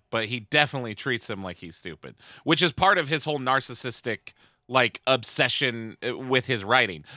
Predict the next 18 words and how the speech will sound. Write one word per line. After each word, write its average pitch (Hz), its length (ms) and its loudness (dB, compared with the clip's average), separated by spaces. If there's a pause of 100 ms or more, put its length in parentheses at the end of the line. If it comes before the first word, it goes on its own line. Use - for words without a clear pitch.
(200)
It's, 165 300 -2
it's, - 340 -2 (340)
I 180 140 6
would 220 140 2
agree 170 340 4
with 214 200 0
your 143 140 0
points, 214 380 -2
Jake, 120 320 -2
except - 560 0
for 117 460 4 (280)
in 170 180 4
his 151 280 2
moment 165 480 0
of 151 140 0
instruction, 131 800 0 (280)
it 165 180 2
becomes, 151 680 2